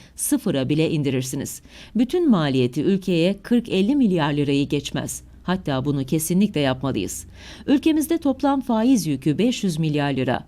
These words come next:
yüzde yirmi faiz civarından. Bunu on beşe düşürdüğünüzde elde edeceğiniz tasarruf yüz milyar lirayı geçmiyor. Oysa sadece son üç ayda kur artışının ülkeye maliyeti üç trilyon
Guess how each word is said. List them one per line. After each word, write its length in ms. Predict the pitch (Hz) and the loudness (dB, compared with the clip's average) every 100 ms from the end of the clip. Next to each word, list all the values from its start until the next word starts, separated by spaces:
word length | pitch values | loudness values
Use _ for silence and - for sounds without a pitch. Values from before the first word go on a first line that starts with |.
| - | -2
yüzde 280 | 175 165 170 | 0 2 2
yirmi 340 | 165 156 202 | 2 2 2
faiz 440 | 233 165 151 143 139 | 2 0 2 0 0
civarından. 600 | 139 131 131 127 127 - - - - | 0 0 0 -2 -4 -8 -18 -16 -2
Bunu 180 | 233 269 | 2 2
on 260 | - 311 | 2 2
beşe 260 | 277 - 180 | 2 0 0
düşürdüğünüzde 840 | 156 160 143 139 139 131 180 254 262 - - | -2 -2 0 0 -2 -2 0 0 0 -10 0
elde 320 | 180 180 277 | 2 4 2
edeceğiniz 520 | 240 180 170 135 131 | 2 2 2 0 -2
tasarruf 580 | - 175 175 147 143 165 - - - | -2 -2 0 0 0 -2 -6 -14 0
yüz 260 | 220 285 | 4 4
milyar 400 | 202 185 165 151 | 4 4 4 2
lirayı 380 | 139 156 160 147 | 2 2 4 2
geçmiyor. 500 | 139 139 - 127 95 - - - | 2 -2 -2 -4 -4 -8 -20 -8
Oysa 340 | - 190 185 160 | -2 0 0 -4
sadece 520 | 156 226 247 214 202 | 0 2 2 0 0
son 280 | 196 190 185 | 0 2 2
üç 280 | 190 277 226 | 0 -2 0
ayda 420 | 143 139 143 170 - - | 0 2 0 0 -10 -4
kur 180 | - 294 | 2 4
artışının 600 | 180 151 156 - 143 131 | 4 0 -2 -4 -4 -2
ülkeye 400 | 143 165 165 165 | -2 0 0 0
maliyeti 680 | 156 139 131 131 131 170 175 - - - | 0 -2 -2 -2 0 -2 -2 -8 -8 2
üç 260 | 285 - | 2 2
trilyon 560 | - - 139 139 151 190 | -6 -2 0 2 0 -2